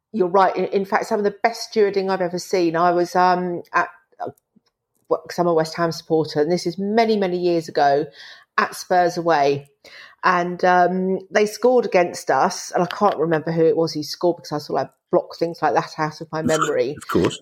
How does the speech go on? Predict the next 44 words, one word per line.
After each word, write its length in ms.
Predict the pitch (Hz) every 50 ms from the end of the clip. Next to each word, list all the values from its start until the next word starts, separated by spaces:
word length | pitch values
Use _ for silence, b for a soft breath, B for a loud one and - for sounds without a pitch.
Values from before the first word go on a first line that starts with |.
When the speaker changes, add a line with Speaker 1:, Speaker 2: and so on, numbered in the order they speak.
| _
Speaker 1:
But 160 | - 190 175 - - - 127 _ - _ _
the, 180 | - 208 202 208 -
the 80 | - 208
scorer 320 | 208 - - 254 262 247
of 60 | 220 226
the 60 | 226
goal 220 | 208 196 190 190
came 320 | 190 - 247 233 214 208 202
over 460 | 196 196 185 185 180 165 156 170 175
and 160 | 180 175 180
sort 200 | - - 180 156
of, 40 | -
like, 80 | 175 -
celebrated 640 | - 214 208 208 202 - 196 202 208 202 208 202
in 140 | 208 202 196
front 380 | - - 208 208 202 190 - 220
of 200 | 208 202 190 - - _ -
us 260 | - 208 202 - -
away 260 | 226 202 214 208 214 208
fans. 360 | - 226 214 226 240 226 -
So 60 | -
Speaker 2:
Yeah. 80 | 180 180
Speaker 1:
you 60 | 170
can 80 | - 220
just 180 | 226 214 - -
imagine, 400 | 202 208 180 170 - 160 160 160
can't 320 | - 175 170 - - - 143
you, 120 | 156 156
the 120 | 151 156
reaction 640 | 147 160 170 156 - - - - - 160 147 143 139
from 200 | - - 151 147 92
Speaker 2:
Yep. 180 | 98 104 -
Speaker 1:
the 80 | - 156
West 300 | 156 160 156 - - -
Ham 460 | 156 160 160 156 156 151 151 147 143 _ -
faithful. 540 | 160 165 165 160 _ - 143 - - - B B B B B B B B B B B B B B _ _ _ -
Couple 360 | - 277 294 - - 226 233
of 140 | 233 214 -
the 60 | 208
blokes 420 | - 208 202 196 185 180 - - -
there 260 | - 165 160 160 160
decided 600 | 160 190 185 - - 202 190 185 185 185 190 175
that 120 | 190 180 -
they, 320 | 190 185 180 175 - _